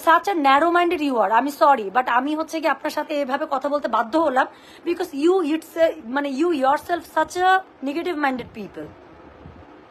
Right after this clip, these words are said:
খুব একটা বাজেভাবে আপনি পোর্ট্রে করলেন। মানুষকে ভালো ড্রেস আপে সে-, মানে হেল্প করা, it's a help, এটা আপনার মতো না। আপনি যেরকম একটা বিহেভিয়ার দেখাতে আমার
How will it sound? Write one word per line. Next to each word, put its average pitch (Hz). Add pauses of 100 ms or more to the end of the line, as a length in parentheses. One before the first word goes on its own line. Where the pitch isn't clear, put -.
(300)
খুব 370
একটা 349
বাজেভাবে 294
আপনি 320
পোর্ট্রে 285
করলেন। 180 (560)
মানুষকে 302
ভালো 247
ড্রেস 269
আপে 330 (160)
সে-, 294
মানে 226
হেল্প 285
করা, 330 (400)
it's 320
a 359 (100)
help, 262 (540)
এটা 277
আপনার 339
মতো 311
না। 170 (2000)
আপনি 269
যেরকম 320
একটা 269
বিহেভিয়ার 285
দেখাতে 285
আমার 294